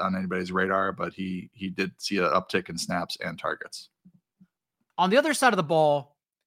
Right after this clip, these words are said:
Speaker 2: the forty-niners defense didn't lapse on Monday night. They still got pressure on Kirk Cousins on thirty-five percent of his dropbacks, but he was great. He was fourteen of sixteen under pressure, was incredible. My concern is that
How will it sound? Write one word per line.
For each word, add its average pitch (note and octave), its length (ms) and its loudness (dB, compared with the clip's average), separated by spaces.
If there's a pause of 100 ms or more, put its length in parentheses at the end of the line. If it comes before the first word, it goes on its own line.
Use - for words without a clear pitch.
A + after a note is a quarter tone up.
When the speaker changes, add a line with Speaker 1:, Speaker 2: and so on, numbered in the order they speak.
(300)
Speaker 2:
the D#3 60 -14
forty-niners D4 520 6
defense F#3 460 2
didn't F#3+ 320 0
lapse C#3+ 460 4
on C#3+ 80 2
Monday A#2+ 280 -4
night. G2+ 280 -10
They C3+ 80 -10
still C4+ 200 2
got A#3+ 200 6
pressure F3+ 420 2
on C#3+ 120 2
Kirk - 200 -6
Cousins D#3+ 360 -2
on C#3+ 180 -2 (180)
thirty-five E3+ 460 4
percent E3 220 -2
of D3 60 -2
his B2+ 80 -4
dropbacks, A2+ 760 0 (200)
but - 80 -2
he G3+ 80 6
was A#3 160 6
great. A#2+ 540 -4 (300)
He F3+ 80 -2
was D#3+ 120 -2
fourteen A3 440 0
of E3+ 100 0
sixteen E3+ 400 -4
under B2+ 180 -2
pressure, - 440 -8 (160)
was D3+ 120 -8
incredible. C#3 600 0 (640)
My G3+ 180 8
concern B3 540 4
is E3 100 2
that D3+ 240 4